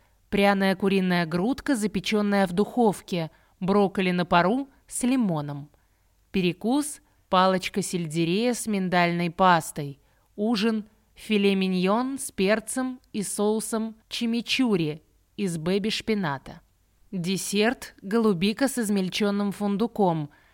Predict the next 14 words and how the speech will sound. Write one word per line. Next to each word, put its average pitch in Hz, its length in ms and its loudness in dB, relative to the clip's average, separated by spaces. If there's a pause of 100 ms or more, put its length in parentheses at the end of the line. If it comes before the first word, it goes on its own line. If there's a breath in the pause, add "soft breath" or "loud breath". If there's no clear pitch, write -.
(120 soft breath)
посыпанные 175 800 0
цедрой 220 480 0
и 214 180 -4
сбрызнутые 196 720 0
лимонным 170 560 -2
соком. 143 600 -4 (440)
Пудинг 269 560 0 (100)
из 226 220 -2
семян 202 420 2
чиа 233 400 0
с - 140 -2
орехами 196 580 0
и 196 40 -2
ягодами. 160 600 -2